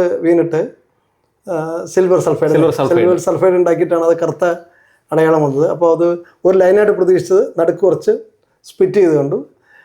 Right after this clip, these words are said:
Speaker 1: ആ, രണ്ടാമത് നമ്മൾ പാഠപുസ്തകങ്ങളെ കാണുമ്പോൾ അതിങ്ങനെ വലി-, വലിപ്പത്തിൽ ഇങ്ങനെ വരച്ചിട്ടുണ്ടാവും.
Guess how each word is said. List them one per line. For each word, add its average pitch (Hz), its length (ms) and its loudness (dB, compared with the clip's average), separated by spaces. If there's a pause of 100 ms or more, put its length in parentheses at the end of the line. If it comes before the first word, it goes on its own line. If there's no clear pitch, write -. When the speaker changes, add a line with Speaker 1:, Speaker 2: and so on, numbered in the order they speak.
(200)
Speaker 1:
ആ, 170 100 0
രണ്ടാമത് 180 420 0
നമ്മൾ 214 200 2
പാഠപുസ്തകങ്ങളെ 185 680 0
കാണുമ്പോൾ 180 500 0
അതിങ്ങനെ 180 280 2
വലി-, 175 320 0
വലിപ്പത്തിൽ 175 360 0
ഇങ്ങനെ 190 160 4
വരച്ചിട്ടുണ്ടാവും. 165 500 -2